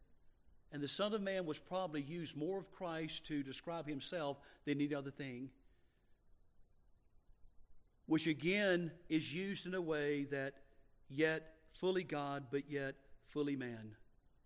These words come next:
Son of Man. The Son of Man has come to seek and save that which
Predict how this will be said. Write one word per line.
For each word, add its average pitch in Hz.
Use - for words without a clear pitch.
Son 139
of 123
Man. 113
The 160
Son 202
of 202
Man 190
has 165
come 180
to 196
seek 175
and 196
save 165
that 156
which 143